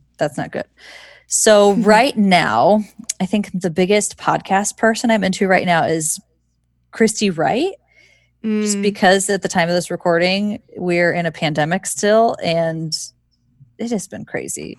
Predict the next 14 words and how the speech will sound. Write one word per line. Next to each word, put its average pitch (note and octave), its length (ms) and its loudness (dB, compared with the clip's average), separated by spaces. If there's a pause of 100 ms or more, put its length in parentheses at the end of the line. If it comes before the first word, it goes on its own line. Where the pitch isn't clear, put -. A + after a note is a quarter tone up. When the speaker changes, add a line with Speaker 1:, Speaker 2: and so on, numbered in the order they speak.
Speaker 1:
And F3 160 -10
so F3 280 0
trying F#3+ 380 0
to G3 100 -2
help F3 300 0 (140)
keep - 220 -8
me E3+ 200 -6
grounded. E3 560 -2 (220)
She's F3+ 300 -4
a F3 60 2
woman, E3 540 -4
she - 160 -6
is D#3 100 -4
a, D#3+ 60 -10